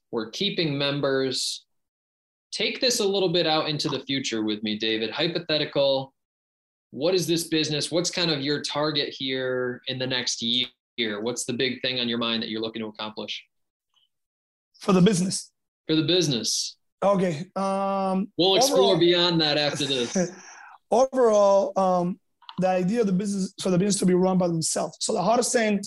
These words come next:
Speaker 2: that you figure out in these small businesses, owners, you know, it's not really a business. If I'm not working, I'm not making money, it's not a business. It's a job. And that's what I hear a lot of people.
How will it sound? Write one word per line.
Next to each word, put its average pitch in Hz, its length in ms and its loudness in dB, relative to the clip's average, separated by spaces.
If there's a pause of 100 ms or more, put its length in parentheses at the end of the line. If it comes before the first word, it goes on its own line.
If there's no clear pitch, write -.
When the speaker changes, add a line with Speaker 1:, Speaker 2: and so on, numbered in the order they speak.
(560)
Speaker 2:
that 180 120 2
you 196 140 4
figure 202 260 2
out 190 340 4 (180)
in 175 160 -4
these 175 280 -4
small 196 320 0
businesses, 208 840 2
owners, 202 540 0 (320)
you 185 80 0
know, 185 100 2
it's 175 160 0
not 240 180 2
really 240 180 2
a 185 60 4
business. 180 580 -2
If 165 140 -2
I'm 208 120 0
not 226 140 2
working, 202 200 2
I'm 190 60 0
not 202 120 0
making 202 240 2
money, 208 140 -2
it's - 140 -6
not 180 100 -2
a 175 40 0
business. - 420 -8 (440)
It's 165 120 2
a 180 60 4
job. 151 320 2 (560)
And 175 180 2
that's 190 160 4
what 202 100 4
I 185 300 4
hear 185 200 2
a 180 40 4
lot 170 160 2
of 160 80 -4
people. 185 320 0